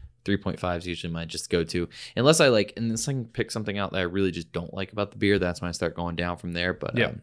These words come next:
Speaker 1: overall, good beer by Brooklyn, good brewery. Love to check it out sometime.
Speaker 2: Yeah.
Speaker 1: Um, I'm assuming it's in Brooklyn, if I had to guess.
Speaker 2: I, I think so.
Speaker 1: <laughs>
Speaker 2: I don't
Speaker 1: Um, I don't get up to New York very often, so, but yeah.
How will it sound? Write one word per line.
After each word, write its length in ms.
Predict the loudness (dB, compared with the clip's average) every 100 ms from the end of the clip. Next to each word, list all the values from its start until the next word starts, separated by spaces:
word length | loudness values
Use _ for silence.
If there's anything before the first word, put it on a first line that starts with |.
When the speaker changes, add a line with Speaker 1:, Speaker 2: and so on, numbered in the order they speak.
| 6
Speaker 1:
overall, 400 | 8 10 8 6
good 220 | 4 4
beer 160 | 6 6
by 140 | 6
Brooklyn, 400 | 4 0 0 0
good 180 | 2 4
brewery. 360 | 6 6 6 0 -10 -4 6
Love 100 | 6
to 60 | 8
check 220 | 6 4
it 60 | 4
out 140 | 2
sometime. 460 | 0 -4 -4 -4 -6 2
Speaker 2:
Yeah. 120 | 4
Speaker 1:
Um, 160 | 4 -2
I'm 200 | -8 -6 0
assuming 280 | 2 2
it's 120 | 0 0
in 80 |
Brooklyn, 360 | 4 4 4 0 -2 _ _ _ _ _ _ _
if 80 | 2
I 40 |
had 80 | 2
to 60 | 2
guess. 280 | -4 -6 _ -2 0
Speaker 2:
I, 340 | 0 0 0
I 40 |
think 260 | 0 -2 -2
so. 180 | -2 -4 -6 -14
Speaker 1:
<laughs> 220 | -14 0
Speaker 2:
I 60 | 6
don't 40 | 8
Speaker 1:
Um, 260 | 8 6 2
I 60 |
don't 160 | 0 2
get 100 | 2
up 140 | 0
to 80 | -4
New 80 | -4
York 240 | -4 -4
very 180 | -4 -4
often, 320 | -6 -8 -4
so, 400 | 2 4 4 2 -2 -20 -20 -14 -14 4
but 320 | 6 6 0 _ 2
yeah. 200 | 4